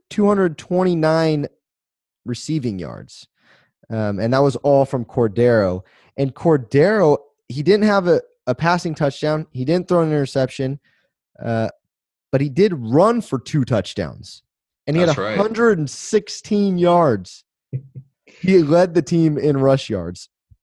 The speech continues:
Speaker 2: Yeah, not too often that the,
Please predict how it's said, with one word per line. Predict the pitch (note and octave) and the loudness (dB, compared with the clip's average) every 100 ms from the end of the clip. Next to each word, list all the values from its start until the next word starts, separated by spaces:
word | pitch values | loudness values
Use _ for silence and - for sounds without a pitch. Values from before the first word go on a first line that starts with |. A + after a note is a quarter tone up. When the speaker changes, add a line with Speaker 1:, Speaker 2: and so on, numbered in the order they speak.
| _ _ _ - | _ _ _ -8
Speaker 2:
Yeah, | F#2+ G2 E2+ | -6 -4 -6
not | E2+ G#2 | -6 -6
too | - G2+ G2 | -6 -4 -2
often | G2+ G2 F#2+ F2+ | -4 -6 -6 -4
that | F2 E2+ E2+ E2+ | -4 -6 -6 -6
the, | E2+ E2 D#2+ D#2+ | -4 -4 -6 -8